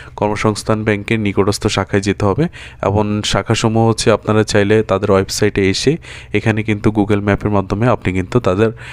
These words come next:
বিভিন্ন শাখাসমূহ সম্পর্কে জানতে পারবেন। এবার হচ্ছে আরেকটি বিষয়, অনেকেই বলেন যে শাখাসমূহ জেলাভিত্তিক আছে কিনা। অবশ্যই প্রত্যেকটি জেলাতে কিন্তু আপনার কর্মসংস্থান ব্যাংকের শাখা আছে, আপনি চাইলে সেখানে গিয়ে এই ধরনের একটি ঋণ নিতে পারেন।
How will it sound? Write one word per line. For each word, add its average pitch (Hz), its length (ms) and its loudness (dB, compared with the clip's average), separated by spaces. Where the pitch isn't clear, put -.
বিভিন্ন 101 300 0
শাখাসমূহ 98 640 0
সম্পর্কে 95 460 0
জানতে 120 260 2
পারবেন। 87 260 0
এবার 113 200 4
হচ্ছে 127 200 4
আরেকটি 120 260 2
বিষয়, 123 280 2
অনেকেই 113 260 2
বলেন 113 320 2
যে 113 140 -2
শাখাসমূহ 110 560 0
জেলাভিত্তিক 104 600 2
আছে 98 220 0
কিনা। 104 220 -2
অবশ্যই 107 420 0
প্রত্যেকটি 113 680 0
জেলাতে 107 480 2
কিন্তু 104 260 0
আপনার 98 320 0
কর্মসংস্থান 101 600 -2
ব্যাংকের 101 340 0
শাখা 104 340 0
আছে, 101 260 2
আপনি 101 240 0
চাইলে 101 240 0
সেখানে 98 360 -2
গিয়ে 101 260 2
এই 107 120 2
ধরনের 107 420 2
একটি 98 240 0
ঋণ 101 220 2
নিতে 92 260 -2
পারেন। 90 240 0